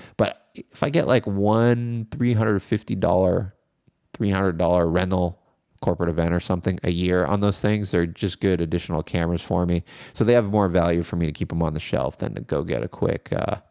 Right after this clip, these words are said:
thousand bucks by selling it. All right, let's continue the discussion in the comments below. I'd like to hear how you manage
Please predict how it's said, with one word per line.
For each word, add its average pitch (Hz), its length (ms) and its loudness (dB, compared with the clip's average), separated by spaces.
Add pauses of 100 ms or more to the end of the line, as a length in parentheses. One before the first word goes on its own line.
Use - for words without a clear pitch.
thousand 82 340 -2
bucks 78 460 -4 (260)
by 80 120 -2
selling 67 340 -4
it. - 100 -12 (800)
All 139 80 2
right, 143 120 4
let's 127 140 -2
continue 196 320 -2
the 175 100 2
discussion 139 520 0
in 131 60 0
the 120 40 0
comments 123 340 0
below. 104 360 6
I'd 110 160 2
like 143 140 2
to 120 120 -2
hear 117 220 4
how 107 120 4
you 98 220 -2
manage 87 720 -2